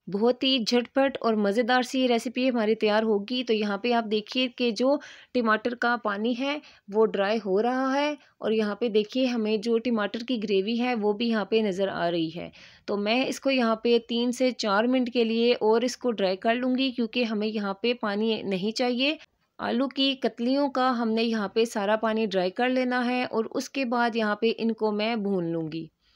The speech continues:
तो यहाँ पे देखिए फ्रेंड्स, जो पानी है वो ड्राई हो चुका है, मसाला जो है हमारा यहाँ पे अच्छे से बन चुका है और हमारी कतलियों के साथ आ चुका है। तो यहाँ पे देखिए, बहुत ही ज़बरदस्त सा हमारा मसाला यहाँ पे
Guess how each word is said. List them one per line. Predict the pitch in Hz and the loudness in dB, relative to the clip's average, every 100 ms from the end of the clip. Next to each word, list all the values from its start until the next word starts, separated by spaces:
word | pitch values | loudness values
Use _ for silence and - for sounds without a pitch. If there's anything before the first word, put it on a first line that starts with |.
| _ _ _ _ _ _ _ _ - | _ _ _ _ _ _ _ _ -4
तो | |
यहाँ | 196 208 202 214 | 0 0 0 0
पे | 262 | 0
देखिए | 233 247 269 262 | 2 0 0 -2
फ्रेंड्स, | - 247 262 247 - _ - | 0 -2 -2 -6 -18 _ -2
जो | 226 | -2
पानी | - 202 208 240 | 0 0 0 0
है | 247 269 277 | 0 -2 -4
वो | 240 208 | -4 -4
ड्राई | 190 185 202 | 0 0 0
हो | 202 185 | -2 -4
चुका | 240 262 254 | 0 0 0
है, | 262 294 294 _ _ _ | -2 -4 -8 _ _ _
मसाला | 190 214 226 196 220 247 | -4 -4 -2 0 2 2
जो | 262 | 0
है | 240 262 | 0 0
हमारा | 240 220 214 | 0 2 2
यहाँ | 220 208 202 | 2 0 0
पे | 226 | 0
अच्छे | - 220 - 262 | -2 -4 -2 -2
से | 254 | 0
बन | 196 185 | -2 -2
चुका | 196 247 254 | -4 -2 -2
है | 240 269 294 | 0 -2 -2
और | 254 233 - - | 0 -2 -2 -6
हमारी | 220 208 202 233 | -2 0 0 -2
कतलियों | 247 - 240 247 | -6 -4 -2 0
के | 240 | -2
साथ | 233 226 233 | -2 -4 -2
आ | 196 180 | -2 -2
चुका | 175 - 165 | -4 -8 -8
है। | 175 - - - - _ - | -10 -14 -20 -20 -20 _ -8
तो | |
यहाँ | 185 202 208 | -2 -2 0
पे | 262 | 2
देखिए, | 240 240 - 262 | 2 0 0 -2
बहुत | 214 208 220 | 0 -2 0
ही | 254 | -2
ज़बरदस्त | 214 196 190 220 254 247 | -2 -2 0 0 -2 -2
सा | 247 | -2
हमारा | 233 214 196 202 240 262 - _ - | -2 -2 -2 0 0 -2 -14 _ -6
मसाला | 214 226 202 214 | -4 -2 0 2
यहाँ | 220 202 196 | 2 0 0
पे | 214 | 2